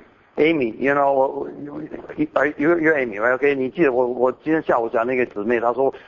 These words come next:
上帝到底怎么看我那两年乱，我精神，她是医生说精神分裂，其实她可能不是精神分裂，但是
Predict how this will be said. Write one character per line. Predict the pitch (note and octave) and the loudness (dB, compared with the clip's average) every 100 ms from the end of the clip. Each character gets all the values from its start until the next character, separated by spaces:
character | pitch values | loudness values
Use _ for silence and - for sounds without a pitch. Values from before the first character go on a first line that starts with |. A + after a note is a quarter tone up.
| - _ | -20 _
上 | G#3 F#3 | 0 0
帝 | D3+ | 0
到 | A3 F#3 | 0 0
底 | - | -2
怎 | C3+ | -8
么 | D#3 | -2
看 | G3+ F3 | 0 0
我 | C3+ C#3+ | 0 0
那 | F3+ | 0
两 | D#3+ D3 A#2+ G2+ G#2+ | 0 0 0 -2 -8
年 | G#2 A2 C#3 | -2 -2 0
乱， | D3 F#3+ D#3+ C#3+ - | 2 2 2 -2 -6
我 | B2+ C3 | -4 -2
精 | F#3+ F3+ D#3 | 0 0 0
神， | C#3 C#3 - - | -2 -4 -12 -6
她 | - C#3 | 0 0
是 | C3 B2 - - - _ _ _ - | -2 -12 -18 -20 -20 _ _ _ -2
医 | D#3 | 0
生 | A#2+ D3 | 2 0
说 | C3+ C#3+ | 2 0
精 | C#3 D#3 | 0 -4
神 | B2+ A#2+ | -2 -2
分 | B2+ C3 | -2 0
裂， | B2 | 0
其 | A2 | -2
实 | D3+ D3 | -6 -4
她 | D3+ | -4
可 | - C#3 | -2 -2
能 | C#3+ | -2
不 | D3 D#3 | 0 -2
是 | |
精 | C3+ | -2
神 | C#3 B2+ | -2 0
分 | C3+ | 0
裂， | C3 | 0
但 | A#2+ C#3 | 0 -2
是 | C3 C3+ | -2 -6